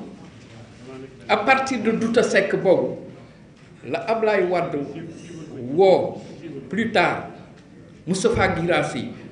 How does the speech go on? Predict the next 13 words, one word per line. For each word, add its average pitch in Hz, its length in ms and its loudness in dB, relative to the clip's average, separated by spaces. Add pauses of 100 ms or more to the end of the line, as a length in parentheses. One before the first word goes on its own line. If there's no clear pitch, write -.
(180)
benn 208 320 2
conseil 208 340 2
des 180 120 6
ministres 143 400 -2 (360)
mu 180 160 -2
jeex, 185 300 8 (1300)
mu 160 200 -2
téye, 240 380 6
mu 185 280 -4
gis - 260 -6 (120)
Guirassy, 165 480 0
moo 165 160 -6
tax 190 160 -8